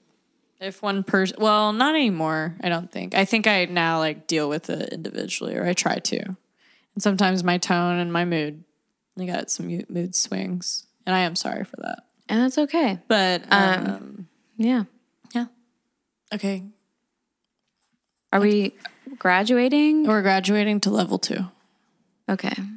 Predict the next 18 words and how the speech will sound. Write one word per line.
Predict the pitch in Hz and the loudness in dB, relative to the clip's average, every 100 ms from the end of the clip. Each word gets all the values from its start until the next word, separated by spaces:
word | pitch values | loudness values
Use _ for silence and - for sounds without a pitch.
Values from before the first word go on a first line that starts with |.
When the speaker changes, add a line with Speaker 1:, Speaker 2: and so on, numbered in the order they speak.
| - _ _ _ _ _ _ _ _ - | -18 _ _ _ _ _ _ _ _ -2
Speaker 2:
We're | 202 | 2
gonna | 277 320 | 4 2
fly | - 180 190 | 0 0 0
through | 190 208 | 0 -2
these | 196 175 | -2 -2
really | 165 160 | -2 -2
quick. | - 127 - - - | -4 -4 -6 -10 -8
Speaker 1:
I | - | -2
know. | 208 202 - 202 - _ - | 0 0 -2 -6 -10 _ -12
Speaker 2:
Okay. | 185 180 - - _ - | -4 -2 -2 -10 _ -2
Speaker 1:
We | 226 214 | 2 4
are | 214 208 | 2 2
on | 220 220 214 208 185 | 2 2 2 0 2
Speaker 2:
Um, | 196 190 196 | 2 2 0
level | 196 185 214 | 2 2 4
two | 226 254 | 4 4
is | 254 | 2
connection. | 247 - 202 185 156 - - 220 262 285 | -2 -2 0 0 -2 -2 2 4 6 4